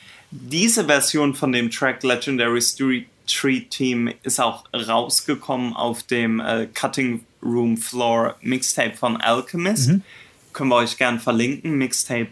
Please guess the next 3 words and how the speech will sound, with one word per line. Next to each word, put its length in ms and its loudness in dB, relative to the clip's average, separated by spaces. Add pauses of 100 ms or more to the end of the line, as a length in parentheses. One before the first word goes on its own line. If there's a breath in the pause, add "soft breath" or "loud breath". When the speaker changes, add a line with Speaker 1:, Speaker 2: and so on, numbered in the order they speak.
(100)
Speaker 1:
und 320 -2 (360 soft breath)
Song. 840 0 (800 soft breath)
Ähm, 640 4